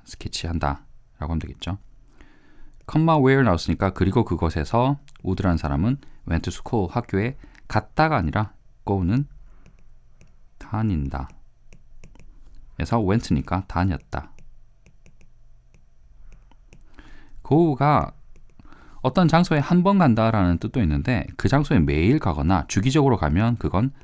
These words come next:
다닌다라고 하죠. 그래서 학교도 매일 가는 거니까 다니고, 음, 대학생 되면 띄엄띄엄 가겠지만 교회 이런 데도 이제 주기적으로 가는 거니까 거기는 다닌다라고 하면 됩니다.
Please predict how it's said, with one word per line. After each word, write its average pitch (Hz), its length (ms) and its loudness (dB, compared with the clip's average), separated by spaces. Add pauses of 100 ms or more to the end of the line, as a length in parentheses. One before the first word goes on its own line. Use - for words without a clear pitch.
(240)
다닌다라고 98 600 0
하죠. 78 380 -4 (1200)
그래서 - 140 -6
학교도 139 580 -2 (160)
매일 80 240 2
가는 117 180 4
거니까 71 280 -4
다니고, 90 460 -2 (320)
음, 69 180 -6 (1300)
대학생 87 280 2
되면 80 220 2
띄엄띄엄 110 380 0
가겠지만 76 500 -6 (580)
교회 107 280 4
이런 92 160 2
데도 92 240 -2
이제 73 240 -8 (440)
주기적으로 110 400 2
가는 73 140 -2
거니까 67 300 -6
거기는 73 400 -6
다닌다라고 78 540 -2
하면 82 120 -2
됩니다. - 380 -12